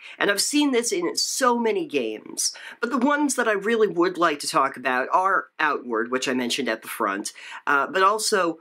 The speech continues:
Red Dead Redemption two and Kingdom Come: Deliverance.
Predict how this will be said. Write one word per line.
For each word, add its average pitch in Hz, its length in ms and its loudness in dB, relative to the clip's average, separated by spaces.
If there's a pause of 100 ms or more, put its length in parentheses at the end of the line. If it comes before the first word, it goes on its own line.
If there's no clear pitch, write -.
(120)
Red 220 340 0
Dead 254 140 2
Redemption 196 500 0
two 120 580 0 (300)
and 147 480 -2 (300)
Kingdom 202 360 2
Come: 139 520 0 (180)
Deliverance. - 920 -2